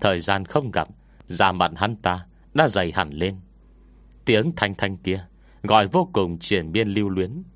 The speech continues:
khiến da cả cô rơi lả tả. Hà Thanh mặt vô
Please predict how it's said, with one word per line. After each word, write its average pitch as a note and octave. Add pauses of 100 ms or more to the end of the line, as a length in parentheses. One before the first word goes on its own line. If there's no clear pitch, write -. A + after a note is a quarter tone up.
khiến A#2
da F#2+
cả E2+
cô G2
rơi G#2
lả D#2
tả. D2+ (760)
Hà G#2+
Thanh G2+
mặt F#2+
vô C3+